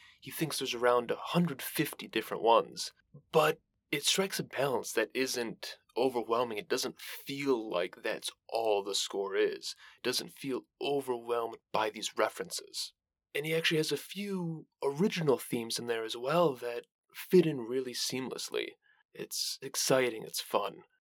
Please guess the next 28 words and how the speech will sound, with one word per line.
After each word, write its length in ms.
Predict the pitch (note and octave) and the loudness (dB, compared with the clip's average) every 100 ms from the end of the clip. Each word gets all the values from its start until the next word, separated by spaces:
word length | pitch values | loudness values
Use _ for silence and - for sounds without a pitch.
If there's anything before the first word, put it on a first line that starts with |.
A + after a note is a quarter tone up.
| _ _ _ - | _ _ _ -6
Now, 80 | G3 | -4
of 160 | F3+ | -4
course, 420 | - C#3 C3 - B2 | 2 4 4 0 -2
we 540 | B2+ B2+ B2+ B2 A#2+ _ _ _ _ - | -4 -6 -8 -10 -12 _ _ _ _ 2
go 180 | C#3+ C3 - | 2 2 0
deep 260 | F#3 F3 - - | 2 2 -2 -6
into 260 | C#3+ C#3 C3 | -6 -4 -2
discussing 540 | B2+ - C3 B2 A#2 | 0 4 2 2 -4
his 160 | G#2+ - | -6 -4
score 600 | - G2+ F#2 D2 C2 - _ _ _ _ _ _ - | -4 -4 0 2 2 -2 _ _ _ _ _ _ -10
and 600 | C3 C3+ C3 C3 B2+ G#3+ - _ _ _ _ | -6 -4 -4 -8 -8 -10 -10 _ _ _ _
talk 240 | - - C3+ | -8 -8 -4
about 260 | B2+ B2+ | -4 -4
his 640 | - B2+ B2 A#2+ - - - _ _ _ _ | -6 -6 -6 -8 -4 -4 -6 _ _ _ _
score 400 | - - - C#3 | -4 -4 2 2
for 300 | C3 - B2+ | 2 -2 0
a 320 | B2 A#2+ A#2 A#2+ _ - | 0 -4 -10 -16 _ -12
Vegas 440 | - D3 F3 C3 - | 2 4 4 2 0
show, 460 | - E2+ C#2+ C2 - _ _ | -2 -2 -4 -6 -8 _ _
Awakening. 720 | - A2 C3 D#3 - G#1+ C#2+ - _ _ _ _ - | -8 0 2 2 -4 -8 -12 -14 _ _ _ _ -8
And 300 | D#3 F3 F3+ | -4 -2 -2
he 240 | E3+ F3+ - | -2 -2 -4
gives 240 | - G3 E3+ | -6 -4 -2
us 180 | - | 2
a 60 | D#3+ | 2
little 480 | C3+ D#3+ A3 A3+ F3+ | 2 0 2 6 6
hint 420 | - D#3 C3 - - | 4 -6 -6 -4 -2
into 880 | C3+ C3 - C#3 C3+ C3 C3 B2 | -2 -4 -8 -6 -6 -6 -10 -12